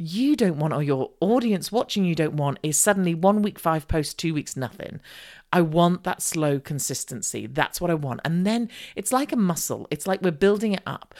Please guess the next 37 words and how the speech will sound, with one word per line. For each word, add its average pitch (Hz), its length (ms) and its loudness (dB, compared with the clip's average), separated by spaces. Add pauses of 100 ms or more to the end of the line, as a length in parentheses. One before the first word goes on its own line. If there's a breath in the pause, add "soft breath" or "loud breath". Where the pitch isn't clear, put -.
(160 loud breath)
When 180 160 4
you 180 80 4
get 151 200 0
used 151 340 -2
to 202 60 -2
posting 190 600 -2
two 170 200 -4
to - 100 -10
three 151 140 -6
times 147 280 -4
a 143 60 -4
week, 202 220 -4
three 156 160 -2
to - 100 -10
four 196 180 0
times 202 240 -4
a 202 60 -2
week, 196 240 -4 (280 loud breath)
then 220 400 0
you 247 100 0
can 214 120 -4
start - 280 -4
to 156 80 -6
build 139 240 -4
it - 100 -6
up. - 260 -10 (340 loud breath)
When 202 300 4
you 190 160 2
are 160 240 0
confident 190 800 -2 (320 loud breath)
creating 196 720 2
content 202 640 -2
that 165 140 0
is 160 120 -2
maybe 190 400 0
just 180 180 -2
an 175 140 -4